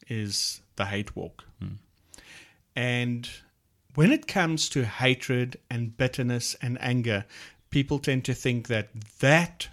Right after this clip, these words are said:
Speaker 1: right there is the most harshest of words to use.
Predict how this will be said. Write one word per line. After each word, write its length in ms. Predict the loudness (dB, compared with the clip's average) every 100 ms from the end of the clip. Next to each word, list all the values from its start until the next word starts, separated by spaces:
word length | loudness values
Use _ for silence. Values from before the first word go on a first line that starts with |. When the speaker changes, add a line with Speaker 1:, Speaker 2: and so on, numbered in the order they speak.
| -12 -4
Speaker 1:
right 340 | -2 0 -2
there 500 | -4 0 2 2 -2 -10 -20 -20 -10
is 460 | -4 -2 -2 -4 -6
the 320 | -4 -2 0
most 360 | 0 -2 -4
harshest 760 | -8 -6 -4 -4 -4 -4 -6 -6
of 240 | -6 -6
words 580 | -4 -2 0 0 -2 -4
to 160 | -4 -4
use. 760 | -4 -4 -6 -8 -12 -12 -14